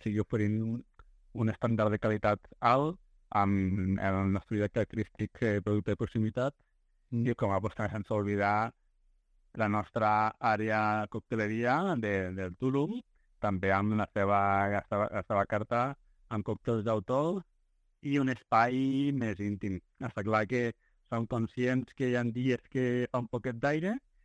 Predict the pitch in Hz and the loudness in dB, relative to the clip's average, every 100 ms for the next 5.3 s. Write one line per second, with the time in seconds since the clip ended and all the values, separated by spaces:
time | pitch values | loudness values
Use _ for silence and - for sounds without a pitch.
0 | _ _ _ _ 160 175 208 220 175 202 | _ _ _ _ 0 2 2 2 2 0
1 | 160 135 131 127 123 123 127 120 143 135 | 2 2 2 0 0 -2 -2 -2 -2 0
2 | 135 127 127 147 131 131 127 131 131 131 | -2 -6 -4 -2 0 -2 0 0 0 0
3 | 123 127 _ _ _ _ - 120 117 113 | -4 -8 _ _ _ _ -2 0 0 0
4 | 113 113 110 110 120 131 170 - 127 110 | 0 -2 -2 2 2 2 -4 -6 -8 -4
5 | 110 139 196 | 0 0 0